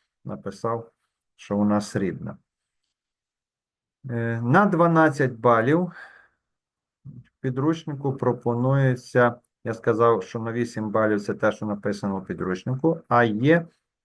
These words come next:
додаткові, м, бали,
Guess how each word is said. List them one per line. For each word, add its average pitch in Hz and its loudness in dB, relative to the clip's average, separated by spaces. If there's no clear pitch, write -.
додаткові, 120 4
м, 101 -4
бали, 175 2